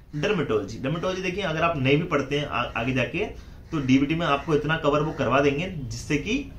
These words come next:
आपके सारे images, क्योंकि ड-, डर्मेटोलॉजी में mainly images ही पूछी जाती हैं, वो आपकी सारी cover कर दी जाएंगी। और एनेस्थीसिया में आपकी काफ़ी images cover कर दी जाएंगी। रेडियोलॉजी पूरी वो swimmer sir पूरी cover करा देंगे, तो बिल्कुल भी आपको उस बारे में there is no need to worry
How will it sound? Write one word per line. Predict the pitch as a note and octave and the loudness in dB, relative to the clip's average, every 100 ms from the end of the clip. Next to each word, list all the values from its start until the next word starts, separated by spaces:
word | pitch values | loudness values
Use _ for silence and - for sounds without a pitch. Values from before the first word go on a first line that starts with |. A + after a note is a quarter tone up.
| - | -2
आपके | A#2+ B2+ - - | -2 -2 -4 -4
सारे | C#3+ C#3 D#3 | -2 0 0
images, | C#3+ D#3 E3 | 2 2 0
क्योंकि | D#3 | -4
ड-, | D3+ A#2 A2 A#2 | -4 -4 -4 -2
डर्मेटोलॉजी | A#2+ C3+ D3 D3 D3+ | -2 0 2 2 2
में | E3 | -2
mainly | D#3 D#3+ B2 | -2 -2 -2
images | C#3+ D#3 D#3+ | 0 0 0
ही | |
पूछी | D#3+ D#3 D#3+ | -4 -4 -2
जाती | D#3 F#3 | -2 -4
हैं, | - - - - - - - - - | -8 -10 -12 -10 -10 -10 -12 -12 -8
वो | A#2 | -6
आपकी | D3 | -2
सारी | D3+ F3 | 0 0
cover | D#3+ A#2+ A#2 | 0 0 0
कर | A#2 | 0
दी | A2+ A#2+ | 0 0
जाएंगी। | B2 C#3 G3+ - - - - - - - | 0 -2 -4 -8 -10 -12 -12 -12 -10 -2
और | C3 C#3 - - - - - - | 0 0 -4 -6 -8 -6 -6 -2
एनेस्थीसिया | B2 C#3 C3+ D3+ | 0 0 2 2
में | D#3 | 4
आपकी | D3 D3+ | 2 2
काफ़ी | C3 D3+ | 0 2
images | C#3+ D3 C#3+ | 2 0 2
cover | C#3+ C#3 | 0 2
कर | C#3+ | 2
दी | C#3+ | 2
जाएंगी। | D3 D3+ G3 G#3+ - - - - - B2+ | 2 2 -2 -6 -8 -8 -8 -6 -2 2
रेडियोलॉजी | C3+ D#3 D#3 | 6 4 4
पूरी | F3 F3+ G#3 F#3+ | -2 -2 -2 0
वो | F#3+ E3 | 2 2
swimmer | D#3 D#3+ | 0 -2
sir | E3 F3+ | 0 0
पूरी | D3 C#3+ | 2 4
cover | C3+ C3+ | 4 2
करा | C3 B2 | 2 0
देंगे, | C3 E3 F#3+ D#3 - | 0 0 -4 -6 -6
तो | |
बिल्कुल | - B2+ D3 D3 | -2 -2 0 2
भी | |
आपको | D3 C#3 D#3 | 2 2 -2
उस | D3+ - - | -6 -6 -2
बारे | A2+ B2 | 0 2
में | C3+ E3+ F3 - - - - - - | 2 -2 -4 -6 -10 -10 -12 -10 -2
there | C3 C3 | 0 2
is | C#3+ | 2
no | D3 | 4
need | C#3+ C3+ | 4 4
to | C3+ | 2
worry | B2 | 2